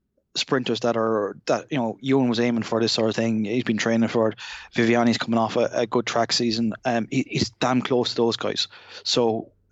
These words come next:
a bit more racing and, you know, a bit more, um, bit more work with him. And Sagan is gonna come on in leaps and bounds again. Um, he's definitely gotta be, he's definitely gotta be one of the favourites for Milan San Remo. But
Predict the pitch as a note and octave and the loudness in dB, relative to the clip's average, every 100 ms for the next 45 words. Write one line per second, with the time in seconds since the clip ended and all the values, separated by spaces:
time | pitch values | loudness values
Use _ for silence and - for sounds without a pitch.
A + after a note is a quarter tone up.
0 | _ _ - C#3+ C#3 C3 A#2+ B2 B2 B2 | _ _ -2 0 2 2 4 2 2 0
1 | A#2 A2+ A#2+ A#2+ A#2+ A2 B2 B2 B2+ A#2 | 0 0 2 2 2 0 -2 0 0 2
2 | A#2 - G2 A2+ A#2 A2+ A2 - - - | 0 -2 -2 -2 -2 -2 -4 -6 -6 -4
3 | C3 B2 A#2+ B2+ - A2 B2+ A#2 - - | 0 2 4 2 0 0 0 0 -6 -20
4 | - - A2 A2 - B2+ B2+ A2+ A#2+ G#2+ | -12 -6 -2 -2 -2 0 0 0 -2 -2
5 | A#2+ A#2 A2 A2 A2+ A#2 A2 A2+ A2 G#2+ | 0 0 0 -2 -2 -2 -2 -2 -2 0
6 | A2 G#2+ - - _ - A2+ G#2 - _ | -2 -2 -10 -20 _ -8 -4 -4 -8 _
7 | _ - - - B2 - C#3 B2+ A#2+ A2+ | _ -20 -14 -8 -6 0 0 0 0 0
8 | A#2 A2 G#2+ G#2 - - _ - - _ | 0 0 -2 -4 -10 -20 _ -20 -20 _
9 | _ _ B2+ - D3 D3+ B2+ B2+ A#2 A2+ | _ _ -8 -2 -2 0 0 0 0 0
10 | A#2 A2 G2+ A#2+ A2+ - A2+ G#2+ G#2+ A2 | 0 -2 -2 0 0 -2 0 0 2 0
11 | A2 A2 A2 A#2 A2+ G#2+ E3 D3+ | 0 0 0 0 0 0 0 0